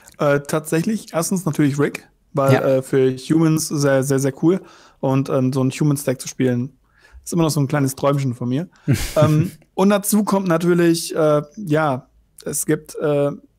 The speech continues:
Speaker 1: wie heißt er? N-,
Speaker 2: Negan.
Speaker 1: Negan?
Speaker 2: Ja.
Speaker 1: Negan. Der einfach als Charakter meiner Meinung nach total unten durch ist. Und,
Speaker 2: <laughs>
Speaker 1: ähm, ja, aber als Commander-Karte bestimmt ein sehr, sehr
Speaker 2: Ja.
Speaker 1: cooles Commander-Deck abgibt.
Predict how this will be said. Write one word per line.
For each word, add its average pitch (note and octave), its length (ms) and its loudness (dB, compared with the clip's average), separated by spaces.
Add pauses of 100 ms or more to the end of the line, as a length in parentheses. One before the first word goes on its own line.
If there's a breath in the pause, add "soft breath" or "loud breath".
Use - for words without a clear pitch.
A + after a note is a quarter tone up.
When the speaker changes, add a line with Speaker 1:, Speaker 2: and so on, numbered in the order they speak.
Speaker 1:
wie D3+ 220 -8
heißt E3 220 -4
er? E3+ 120 0
N-, D3 720 0
Speaker 2:
Negan. B2+ 600 2
Speaker 1:
Negan? F3+ 300 0 (220)
Speaker 2:
Ja. A2+ 160 4
Speaker 1:
Negan. B2 220 0 (640 soft breath)
Der C#3+ 140 2
einfach C#3+ 340 -4
als C3+ 320 -2
Charakter D3 600 0
meiner C#3+ 240 0
Meinung C3+ 180 2
nach C3+ 140 0
total C#3 320 -4
unten D#3+ 260 -8
durch D#3 260 2
ist. G3 260 -4 (400 loud breath)
Und, C3+ 340 2
Speaker 2:
<laughs> D#3 60 2
Speaker 1:
ähm, B2+ 360 -2 (140)
ja, C3 320 0
aber D3+ 140 0
als D3+ 260 -2 (420)
Commander-Karte D3+ 920 2
bestimmt D#3 380 -4
ein F3+ 80 -4
sehr, F#3 340 0
sehr G2+ 140 4
Speaker 2:
Ja. G2 100 0
Speaker 1:
cooles C3+ 220 0
Commander-Deck C#3 500 -2
abgibt. C3 460 -6